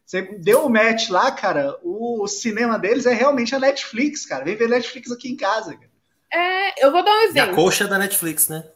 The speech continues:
Speaker 2: Eu
Speaker 1: Da
Speaker 2: vou, vou
Speaker 1: coxa.
Speaker 2: dar um exemplo. Ó, eu tenho uma irmã de dezenove anos, ela namora há um ano e meio.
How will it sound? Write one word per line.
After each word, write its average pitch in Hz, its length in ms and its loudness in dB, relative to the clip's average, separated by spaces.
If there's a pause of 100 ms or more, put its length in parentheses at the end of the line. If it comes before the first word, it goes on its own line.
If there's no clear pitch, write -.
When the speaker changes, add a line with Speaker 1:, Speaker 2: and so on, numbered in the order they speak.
(100)
Speaker 2:
Eu 539 100 0
Speaker 1:
Da 180 100 -2
Speaker 2:
vou, 294 120 2
vou - 100 -4
Speaker 1:
coxa. 554 180 4
Speaker 2:
dar - 400 -14
um - 40 -6
exemplo. 202 300 -4
Ó, 220 280 4
eu 220 120 4
tenho 302 160 -2
uma 294 100 -2
irmã 262 260 0
de 285 140 -8
dezenove 294 480 -2
anos, 185 340 -2
ela 220 180 2
namora 240 480 2
há 240 520 2
um 240 140 0
ano 311 320 0
e 311 140 -4
meio. 285 240 0